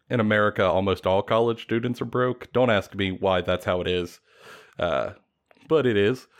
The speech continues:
So, I'll, while working, a lot of my money went to school. So there wasn't a whole lot left over to do the hobby,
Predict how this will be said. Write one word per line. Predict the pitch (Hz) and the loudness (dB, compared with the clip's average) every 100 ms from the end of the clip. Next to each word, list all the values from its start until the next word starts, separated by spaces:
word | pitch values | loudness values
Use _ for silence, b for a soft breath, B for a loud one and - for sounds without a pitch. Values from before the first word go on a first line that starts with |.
| B B B B B _ | B B B B B _
So, | - 113 110 101 101 _ _ _ _ _ _ _ - | -2 2 4 2 -2 _ _ _ _ _ _ _ -2
I'll, | 113 - | -2 -2
while | 110 117 117 | -4 0 2
working, | 104 117 117 98 95 - | 2 0 0 -2 -2 -6
a | |
lot | - 98 156 | -6 -4 -2
of | 110 | -2
my | 98 | -2
money | 98 101 | 0 0
went | 101 98 | -2 -4
to | 107 | -6
school. | - - 101 90 - - _ _ _ _ _ - | -12 -6 -6 -4 -10 -14 _ _ _ _ _ -8
So | 101 | -2
there | 98 | 0
wasn't | 131 127 107 | 2 0 -2
a | |
whole | - 120 110 | 0 0 2
lot | 104 92 | 0 0
left | 98 92 98 | -2 -2 0
over | 98 98 95 90 | 0 0 -2 -4
to | - 90 85 _ - - _ | -4 -6 -6 _ -20 -20 _
do | 101 101 101 98 | -2 0 0 0
the | 92 90 | -2 -2
hobby, | 90 107 131 175 208 247 233 | 0 0 2 0 2 2 0